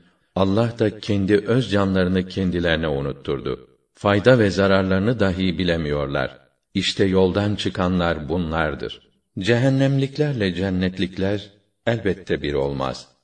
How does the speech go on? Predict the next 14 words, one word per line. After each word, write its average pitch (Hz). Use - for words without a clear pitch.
Felah 101
ve 87
başarıya 90
erenler 90
cennetliklerdir. 85
Eğer 143
biz 107
bu 92
Kur'an'ı 95
bir 92
dağın 104
tepesine 90
indirseydik, 92
onun 110